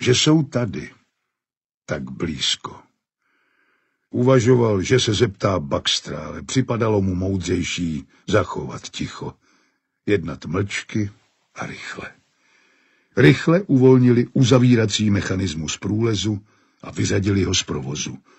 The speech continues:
Odpojili napájení. Než se dá poklop znovu otevřít, bude třeba to opravit.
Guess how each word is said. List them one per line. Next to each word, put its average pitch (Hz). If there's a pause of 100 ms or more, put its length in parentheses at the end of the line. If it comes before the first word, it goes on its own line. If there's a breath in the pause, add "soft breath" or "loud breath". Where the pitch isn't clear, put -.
(280 soft breath)
Odpojili 110
napájení. 80 (800 soft breath)
Než 131
se 160
dá 131
poklop 156
znovu 123
otevřít, 156 (320)
bude 139
třeba 110
to -
opravit. -